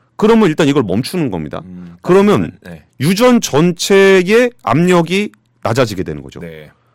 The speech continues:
Speaker 1: 그러면, 아, 끝났어.
Speaker 2: 음.
Speaker 1: 야, 이제 기름 캐자. 그러면 오늘부터 기름이 나오냐?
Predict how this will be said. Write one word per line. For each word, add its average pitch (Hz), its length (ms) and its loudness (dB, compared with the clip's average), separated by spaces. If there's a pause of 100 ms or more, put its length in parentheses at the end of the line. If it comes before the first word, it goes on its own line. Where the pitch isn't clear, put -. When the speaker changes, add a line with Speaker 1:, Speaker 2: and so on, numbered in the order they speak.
(120)
Speaker 1:
그러면, 185 420 0 (260)
아, 147 120 -2
끝났어. 240 480 -2 (340)
Speaker 2:
음. 85 180 -18
Speaker 1:
야, 135 100 -2
이제 143 340 0
기름 165 300 -2 (180)
캐자. 185 380 0 (380)
그러면 175 380 0 (300)
오늘부터 226 880 2 (420)
기름이 185 240 2
나오냐? 113 460 -2